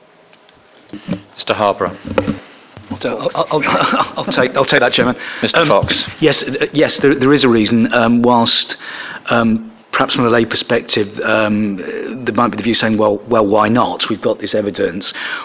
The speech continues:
Speaker 2: What we have to do is to look at the outcome of both these reviews in the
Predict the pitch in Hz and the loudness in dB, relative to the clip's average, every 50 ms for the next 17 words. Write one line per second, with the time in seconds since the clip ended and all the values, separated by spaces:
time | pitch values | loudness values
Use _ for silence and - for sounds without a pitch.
0 | - - 131 131 120 120 123 120 113 - - 107 - 120 113 107 104 - - - | -4 0 2 2 4 4 2 2 0 0 -2 0 2 2 2 2 2 0 0 -2
1 | 113 110 113 120 127 123 - - - - - - - - - - - - _ - | -2 0 2 2 2 2 0 -2 -6 -8 -8 -10 -14 -14 -14 -16 -16 -10 _ -2
2 | 117 - - - 135 120 110 110 110 110 - - - 147 131 117 104 - - 131 | -2 -2 -2 -2 0 0 2 2 0 -2 -4 -4 0 2 2 2 0 0 0 2
3 | 123 127 120 - - 123 107 101 104 101 98 87 110 104 101 98 95 95 95 92 | 2 2 2 0 0 0 0 0 -2 -4 -4 -2 0 0 0 0 0 -2 -2 -4
4 | - - 113 107 101 | -4 -4 -2 -4 -2